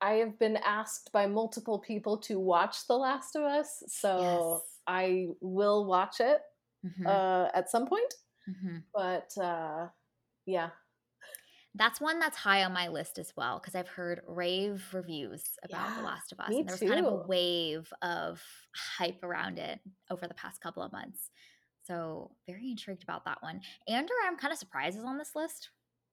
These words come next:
Speaker 2: Like, dang, I didn't know it was that good. Best drama
Speaker 1: Yeah.
Speaker 2: series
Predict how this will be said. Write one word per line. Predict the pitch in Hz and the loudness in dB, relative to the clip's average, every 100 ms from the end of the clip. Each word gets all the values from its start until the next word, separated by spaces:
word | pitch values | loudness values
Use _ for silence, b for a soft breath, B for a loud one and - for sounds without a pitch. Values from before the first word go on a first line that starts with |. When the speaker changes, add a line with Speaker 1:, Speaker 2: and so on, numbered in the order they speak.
| _ _ - | _ _ -14
Speaker 2:
Like, | 170 | -8
dang, | 165 185 156 | -6 -4 -4
I | |
didn't | 170 170 | -6 -6
know | |
it | 170 | -6
was | 170 | -6
that | 165 | -4
good. | 196 277 381 _ _ _ _ - - | -4 -4 -8 _ _ _ _ -8 -4
Best | 190 214 | -2 2
drama | 214 202 151 | 4 4 4
Speaker 1:
Yeah. | |
Speaker 2:
series | 165 175 233 349 | 0 -2 -2 -2